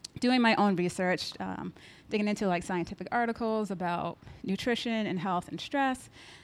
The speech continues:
um, reading different books about people that I admire in the industry, um, in terms of, like, nutrition and stress, um, taking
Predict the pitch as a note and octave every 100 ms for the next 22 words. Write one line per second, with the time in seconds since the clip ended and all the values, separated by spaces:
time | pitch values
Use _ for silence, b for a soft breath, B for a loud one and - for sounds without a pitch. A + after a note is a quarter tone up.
0 | B G3 F3+ G#3 A#3 G#3+ G#3 G3+ F#3 G#3+
1 | G#3+ F#3 F#3 - G3+ G3 F3+ F3+ F3 -
2 | - - F3+ F3 F3 E3+ F3 E3 E3 G3+
3 | G3 F#3+ - F#3+ F#3 F#3 - B A3 F3+
4 | E3+ F3 E3+ E3 - - D#3+ - F3 F#3+
5 | F3 E3+ B B B - E3 - F#3 E3+
6 | E3+ - - - - - - - G3+ F#3
7 | F3+